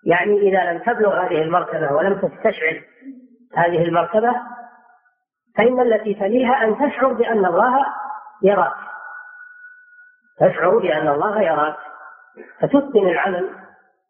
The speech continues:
تفعل الخير، تترك الشر، لأن الله يراك دائما وأبدا، تستشعر هذا. من استشعر هذا الشعور فإنه يحسن العمل ويتمه ويتقنه ويتجنب ما يخل به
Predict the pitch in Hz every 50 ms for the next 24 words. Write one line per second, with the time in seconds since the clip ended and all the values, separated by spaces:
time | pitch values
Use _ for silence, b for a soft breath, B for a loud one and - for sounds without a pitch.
0 | _ _ _ _ _ _ _ _ - 226 247 233 202 180 190 185 180 160 - 208
1 | 220 214 190 - - - - - - - - 226 - 185 160 - 165 - - -
2 | 196 196 185 - - 185 214 240 233 202 180 170 175 196 202 196 196 196 190 202
3 | 220 196 196 - - - - - - - - - - - _ _ _ _ - 123
4 | 180 220 233 220 202 196 180 170 156 151 147 127 123 120 120 - - 185 170 -
5 | - 240 233 185 160 165 156 139 135 123 113 117 - - - - _ _ _ _
6 | _ _ _ _ - 190 165 185 202 196 - - 277 - - 208 214 208 196 185
7 | 196 196 190 180 - - - 156 147 160 208 262 285 - - - - - - -
8 | - - - _ _ _ _ _ _ - 180 196 214 214 202 202 202 226 269 -
9 | - - 190 165 160 147 135 160 156 143 - - - - - 160 165 160 - 233
10 | 240 220 170 135 - - - - - - _ _ _ _ _ - 143 156 160 156
11 | - - 214 214 185 156 - - - - - - _ _ _ _ _ _ _ _
12 | _ _ _ _ _ _ - - 151 175 175 - 180 - 233 254 247 226 214 190
13 | 185 190 190 190 190 185 - - 226 240 240 226 220 240 - -